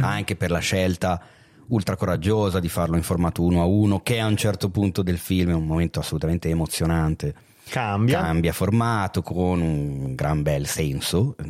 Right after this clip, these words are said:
Speaker 2: chiaramente non fatto a caso. Insomma, quel film l'ha lanciato un po' in tutto il mondo. Diciamo che i film successivi non hanno mai ottenuto lo stesso tipo di attenzione, lo stesso tipo di successo, ed è andato un po' a calare. In una recente intervista con, eh, El País,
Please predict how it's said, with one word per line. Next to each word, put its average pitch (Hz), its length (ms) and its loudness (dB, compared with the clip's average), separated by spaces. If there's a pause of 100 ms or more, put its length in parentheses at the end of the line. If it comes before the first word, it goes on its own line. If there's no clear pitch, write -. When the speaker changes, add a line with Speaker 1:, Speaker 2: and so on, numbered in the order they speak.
(120)
Speaker 2:
chiaramente 73 380 -4
non 76 140 0
fatto - 280 -4
a 85 40 -4
caso. - 400 -4 (260)
Insomma, - 200 -4
quel 208 140 2
film 95 160 -2
l'ha 90 80 0
lanciato 76 640 -2
un 65 140 -6
po' 69 100 -2
in 65 80 -4
tutto - 220 -8
il 64 60 -2
mondo. - 340 -12 (680)
Diciamo 160 300 2
che 87 80 0
i 101 40 2
film 117 160 2
successivi 98 640 2 (360)
non 123 300 4
hanno 101 220 4
mai 92 180 2
ottenuto 90 440 2
lo 82 60 2
stesso - 320 -4
tipo - 220 -6
di 76 80 0
attenzione, 85 460 0
lo 80 40 2
stesso - 220 -6
tipo - 200 -10
di 69 80 -6
successo, 73 520 -2
ed 147 60 4
è - 20 4
andato 80 240 -2
un 73 80 -4
po' - 340 -6
a - 200 -8
calare. 123 520 -8 (1300)
In 240 120 4
una 175 100 4
recente 120 320 4
intervista 95 520 2
con, 101 320 4
eh, 82 640 2
El 123 200 2
País, 98 580 0